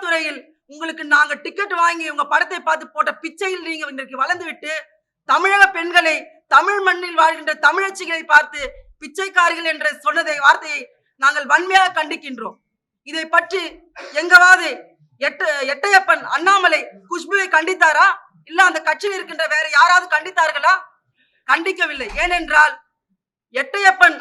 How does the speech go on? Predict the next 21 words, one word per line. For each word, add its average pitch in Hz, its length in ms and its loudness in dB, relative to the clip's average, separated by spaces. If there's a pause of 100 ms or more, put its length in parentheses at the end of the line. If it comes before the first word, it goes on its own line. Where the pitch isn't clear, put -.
(140)
அண்ணாமலை 349 500 2 (580)
தமிழ் 370 340 2
மண்ணுக்கும் 339 500 -2 (300)
தமிழ் 359 300 0
மக்களுக்கும் 330 600 -4 (360)
தமிழர்களின் 370 560 -2
உரிமைக்கும் 370 520 -6 (300)
எதிரானவர், 349 600 0 (260)
காட்டிக் 392 340 -2
கொடுப்பவர். 254 420 -6 (800)
தமிழர்களின் 370 600 -4
உரிமைக்காக 359 540 -2 (480)
தமிழகன் 370 460 -2
முதலமைச்சர் 339 600 -2 (640)
ஜி 339 100 -6 (120)
எஸ் 370 160 -10
டி 339 60 -14 (100)
பணத்தையும் 320 480 -6 (1300)
மிக்ஜாம் 381 500 -2
புயலால் 349 360 -2
பாதிக்கப்பட்டவர்களுக்காக 330 1000 -2